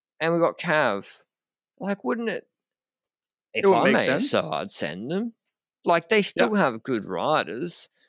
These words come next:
Speaker 1: It just, like, they were good in the Tour. <laughs> They were, they won two stages.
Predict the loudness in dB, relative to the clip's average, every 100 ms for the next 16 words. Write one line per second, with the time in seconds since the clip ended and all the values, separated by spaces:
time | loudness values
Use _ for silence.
0 | _ -14 -6 -6 -6 -10 -14 _ -4 0
1 | 2 6 4 4 2 2 2 2 2 4
2 | 2 2 0 4 4 4 2 4 2 0
3 | 6 6 6 2 4 2 0 -8 -8